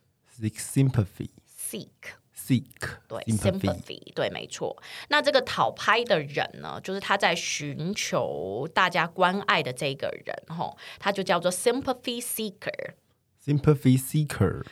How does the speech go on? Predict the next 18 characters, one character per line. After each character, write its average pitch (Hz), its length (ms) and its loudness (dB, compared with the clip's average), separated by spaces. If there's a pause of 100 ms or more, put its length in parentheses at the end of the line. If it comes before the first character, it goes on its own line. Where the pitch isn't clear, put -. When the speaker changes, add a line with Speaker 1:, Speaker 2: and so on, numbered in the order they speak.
(140)
Speaker 2:
对， 151 180 2
没 147 160 -2
错。 - 440 0
我 185 60 -4
们 208 80 -2
一 277 40 -4
起 311 100 0
来 180 160 4
看 190 260 2
一 165 60 -2
下 175 180 0
今 214 220 -4
天 240 100 -2
的 196 100 0
例 185 140 -2
句 190 140 -6
吧。 151 520 0 (480)
Nancy 240 560 0